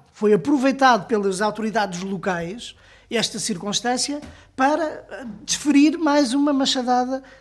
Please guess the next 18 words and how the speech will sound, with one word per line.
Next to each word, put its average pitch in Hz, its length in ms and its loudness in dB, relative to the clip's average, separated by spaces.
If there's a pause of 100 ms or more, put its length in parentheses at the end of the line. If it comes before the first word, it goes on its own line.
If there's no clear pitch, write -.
(200)
naquele 262 380 2
caso 254 360 4
específico - 600 -4
do 220 100 -4
ensino 208 300 -2
integrado. 160 380 -12 (460)
E, 349 80 4
portanto, 277 500 -2
nós, 254 480 6 (680)
das 226 200 0
duas 285 280 4
uma, 170 360 -2 (600)
todos 311 240 -4
nós 311 220 0
fizemos 277 400 0
o 262 80 -2
que - 60 -14
podíamos. 151 580 -10